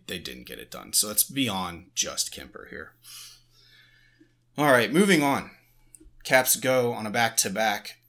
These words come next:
to Tampa Bay. This is going to be Sonny Milano's third game out due to an illness.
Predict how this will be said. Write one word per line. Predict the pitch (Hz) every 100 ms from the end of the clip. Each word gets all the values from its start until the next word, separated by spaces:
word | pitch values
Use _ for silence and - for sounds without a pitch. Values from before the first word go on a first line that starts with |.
| _ -
to | - 139 151 139 120 113 - _ _ _ _ -
Tampa | 127 113 98
Bay. | 87 - _ _ _ _ _ _ _ _
This | 117 117 - -
is | 117 113 107
going | 113 110
to | 101
be | 104 98
Sonny | 135 123
Milano's | 110 107 98 92 90 - -
third | - 135 143 139
game | 120 127 104
out | 110 101 -
due | 95
to | 90 85
an |
illness. | 92 107 92 - -